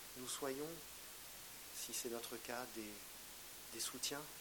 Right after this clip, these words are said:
pour ceux qui souffrent, des frères et sœurs aimants, attentionnés, prêts à être présents,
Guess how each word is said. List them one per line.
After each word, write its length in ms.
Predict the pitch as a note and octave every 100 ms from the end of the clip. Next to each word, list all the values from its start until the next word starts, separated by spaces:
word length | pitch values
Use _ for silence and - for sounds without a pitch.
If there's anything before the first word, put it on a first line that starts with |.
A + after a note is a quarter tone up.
| - - - - - - - - -
pour 100 | A2+
ceux 140 | -
qui 160 | B2 A2+
souffrent, 440 | - D3 - - - - - - - - - - - - - - A#2
des 80 | A#2
frères 240 | C3+ B2 A#2
et 60 |
sœurs 300 | A2 C3 B2 - - - - - - - - - -
aimants, 320 | C3+ B2+ C3 C3 - -
attentionnés, 540 | C#3+ D3 C3 - B2 A2+ A2+ - - - - - - - - - - - -
prêts 240 | - E3
à 80 | B2
être 220 | B2+ C3+
présents, 460 | - - C3 A2+